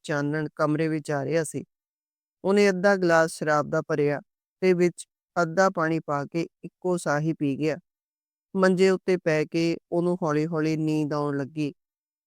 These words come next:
ਅੱਧਾ ਸੁੱਤਾ ਜਿਹਾ ਉਹ ਵਿਉਂਤਾ ਬਣਾ ਰਿਹਾ ਸੀ ਕਿ ਬਾਕੀ ਦੇ ਪੈਸਿਆਂ ਨਾਲ ਉਹਦੇ ਦੋ ਕੰਮ ਕਰੇਗਾ। ਇੱਕ ਤਾਂ ਪਸ਼ੂਆਂ ਵਾਲੀ ਖੁਰਲੀ ਢਹਿ ਪਈ ਹੈ,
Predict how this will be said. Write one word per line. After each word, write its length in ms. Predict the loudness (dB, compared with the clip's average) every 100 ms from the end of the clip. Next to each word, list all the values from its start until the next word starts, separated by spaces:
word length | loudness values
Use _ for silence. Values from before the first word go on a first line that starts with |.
| -4 -2
ਅੱਧਾ 320 | 2 4 4
ਸੁੱਤਾ 460 | 0 -8 0 2
ਜਿਹਾ 380 | 2 2 2 0 -4 _ -2
ਉਹ 140 | 0
ਵਿਉਂਤਾ 440 | 2 0 0 0 0
ਬਣਾ 300 | 2 -2 0
ਰਿਹਾ 180 | 0
ਸੀ 200 | 0 -4 -8 _ _ _ _ -2
ਕਿ 80 | 2
ਬਾਕੀ 400 | 4 2 0 0
ਦੇ 120 | 0
ਪੈਸਿਆਂ 480 | 0 -2 -2 -2 0
ਨਾਲ 240 | 0 -2 -8 _ _ _ _ _ -4
ਉਹਦੇ 480 | 2 4 4 4 -2 _ _ _ _ _ _ _ _ _ -8
ਦੋ 300 | 2 4 4
ਕੰਮ 280 | 4 2 0
ਕਰੇਗਾ। 440 | -2 -2 0 -2 -6 _ -4
ਇੱਕ 220 | -4 -2 0
ਤਾਂ 180 | 0
ਪਸ਼ੂਆਂ 380 | 2 -2 -2 -2
ਵਾਲੀ 280 | 0 0 -2 -4
ਖੁਰਲੀ 580 | -6 -2 0 0 -2 -8 0
ਢਹਿ 220 | 0 0
ਪਈ 360 | -2 -2 0
ਹੈ, 100 | -2